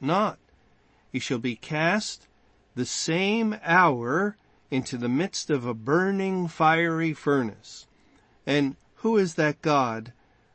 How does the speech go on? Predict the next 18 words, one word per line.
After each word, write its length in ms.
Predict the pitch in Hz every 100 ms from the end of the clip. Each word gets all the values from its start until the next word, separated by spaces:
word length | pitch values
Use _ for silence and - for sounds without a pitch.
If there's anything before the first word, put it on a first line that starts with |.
| _
that 160 | 131 127
shall 240 | - 131
deliver 380 | 120 127 170 151
you 240 | 120 120
out 160 | 127 131
of 120 | 135
my 200 | 147 165
hands?" 760 | 175 220 202 123 95 104 - - _ _ _ _ _
Shadrach, 600 | - 165 175 139 135 -
Meshach, 520 | 135 156 - 147 -
and 100 | 131
Abednego 640 | 120 151 143 127 127 110 - _ _ _ _ _
answered 520 | 156 175 170 - 120
and 160 | 123 127
said 320 | - 160 156
to 120 | 131
the 120 | 123 127
king, 480 | - 156 123 107